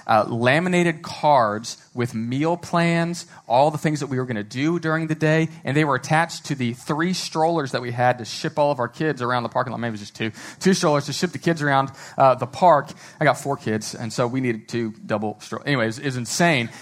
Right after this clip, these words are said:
And the planning that went into it by my wife was absolutely incredible. She had a binder that we, she would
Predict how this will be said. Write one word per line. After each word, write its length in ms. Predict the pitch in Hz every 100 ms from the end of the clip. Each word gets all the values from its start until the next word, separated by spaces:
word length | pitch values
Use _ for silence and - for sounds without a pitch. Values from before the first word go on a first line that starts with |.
| -
And 160 | 160 165
the 100 | 143
planning 480 | - 208 214 226
that 160 | 180 170
went 140 | 165
into 220 | 180 185 139
it 80 |
by 100 | 123
my 220 | 131 151 160
wife 300 | 147 139 -
was 180 | 135 - -
absolutely 880 | 156 180 - 175 147 151 147 139 -
incredible. 600 | 117 - - 135 110 107
She 160 | 196
had 140 | 180 156
a 40 |
binder 720 | 127 - 139 147 151 135 95 _ _ _ _ _ _ _ -
that 220 | 135 139
we, 240 | 160 170 170
she 160 | - 175
would 200 | 135